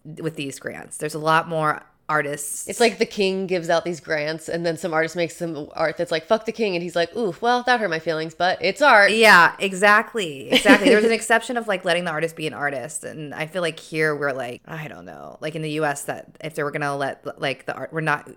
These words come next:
Speaker 1: there are gonna be no political figures, there's gonna be no tits, there's gonna be no drag, you know what I mean? Like, there's not gonna be anything explicitly gay. I don't know, like, you're not allowed to do a lot of, it's very, it's just, like, for the nature, I don't know, like
Speaker 2: Right, right.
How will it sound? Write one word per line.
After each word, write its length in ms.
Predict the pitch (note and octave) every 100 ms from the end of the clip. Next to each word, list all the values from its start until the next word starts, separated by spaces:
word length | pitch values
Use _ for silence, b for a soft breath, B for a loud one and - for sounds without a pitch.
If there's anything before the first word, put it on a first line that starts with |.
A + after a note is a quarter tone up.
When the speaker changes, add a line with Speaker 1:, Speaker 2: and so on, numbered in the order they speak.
| -
Speaker 1:
there 280 | E3+ D3 E3+
are 40 | E3
gonna 240 | E3+ D#3
be 160 | C#3+ C3
no 720 | C3+ D3+ E3 F3+ F#3+ G3 G3 b -
political 400 | E3 D#3+ D#3+ D#3+
figures, 380 | D#3+ D#3+ D#3
there's 120 | D3+ D3
gonna 100 | C#3+
be 60 |
no 140 | B2+ A#2 -
tits, 680 | - E3+ - - - - _ b b
there's 140 | D#3+
gonna 160 | E3 D3+
be 120 | C#3+
no 160 | C3+
drag, 760 | B2+ - C#3+ D3+ D#3+ F3 F3+ F#3+
you 60 | G3+
know 80 |
what 60 | G3+
I 60 | G3
mean? 140 | F#3
Like, 140 | F3
there's 180 | E3+ E3
not 180 | F3 F3+
gonna 120 | G3
be 80 | G3+
anything 500 | F#3 F3 F3 E3+ E3+ B B B
explicitly 680 | - D#3+ - C#3+ D3+ C3+ - -
gay. 760 | D#3+ E3 F3 F#3 G3 G#3 G#3+
I 140 | F3 F3+
don't 120 | F#3+
know, 140 | F3+
like, 260 | E3 D#3+ -
you're 120 | F3
not 220 | F#3 G3
allowed 300 | F3+ F3 F3
to 60 | F3
do 220 | D#3+ D#3+
a 40 | D#3
lot 180 | C#3+
of, 80 | C#3+ -
it's 200 | E3+ E3
very, 160 | E3
it's 180 | D#3 D#3+
just, 220 | F3 F3
like, 180 | E3+ D#3+
for 220 | F3+ G3
the 100 | A3+
nature, 680 | B3+ D#4+ D#4+ A#3+ G3+ F#3+ F3+
I 100 | F3+
don't 140 | G3 F#3+
know, 320 | E3+ D#3 D3+
like 140 | D3+
Speaker 2:
Right, 320 | D3 D3 - -
right. 420 | E2+ E2+ - -